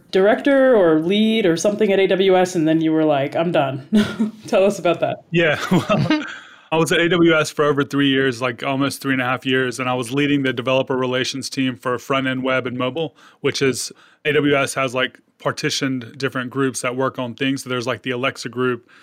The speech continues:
Speaker 2: there's the serverless group, and I was on the front-end web and mobile. So we were kind of building out S D Ks for web and mobile developers, as well as tooling and stuff. So yeah, I was leading the developer relations team or developer advocacy team for the last year, uh, a little over a year.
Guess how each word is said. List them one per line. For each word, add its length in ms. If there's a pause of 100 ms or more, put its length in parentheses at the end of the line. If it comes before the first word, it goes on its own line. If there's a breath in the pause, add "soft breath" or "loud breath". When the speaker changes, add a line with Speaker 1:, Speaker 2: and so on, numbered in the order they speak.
(160 soft breath)
Speaker 2:
there's 280
the 60
serverless 560
group, 380 (380 loud breath)
and 420
I 80
was 160
on 80
the 60
front-end 380
web 200
and 80
mobile. 320
So 140
we 100
were 60
kind 180
of 80
building 300
out 280 (320 loud breath)
S 160
D 120
Ks 340
for 240
web 300
and 100
mobile 240
developers, 640
as 100
well 160
as 140
tooling 320
and 100
stuff. 320 (340 loud breath)
So 140
yeah, 180
I 40
was 160
leading 300
the 80
developer 440
relations 500
team 300
or 60
developer 360
advocacy 500
team 280
for 140
the 80
last 440
year, 480
uh, 280
a 20
little 220
over 260
a 60
year. 320